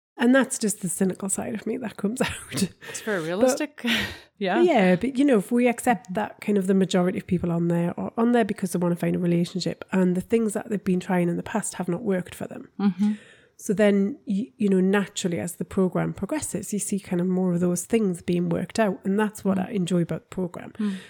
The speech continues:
Speaker 1: is actually kind of, you know, seeing some of those realities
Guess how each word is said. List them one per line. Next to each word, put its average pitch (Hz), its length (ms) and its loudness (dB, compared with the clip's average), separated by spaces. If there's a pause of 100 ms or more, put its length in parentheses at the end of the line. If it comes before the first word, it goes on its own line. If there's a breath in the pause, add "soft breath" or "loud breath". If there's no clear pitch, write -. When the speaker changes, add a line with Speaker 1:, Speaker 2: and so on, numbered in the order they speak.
(160 loud breath)
Speaker 1:
is 175 380 2
actually 185 380 0
kind 175 240 -2
of, 170 220 -4 (100)
you 190 140 2
know, 170 140 0
seeing 185 380 2
some 180 160 0
of 175 60 2
those 175 240 2
realities 175 720 0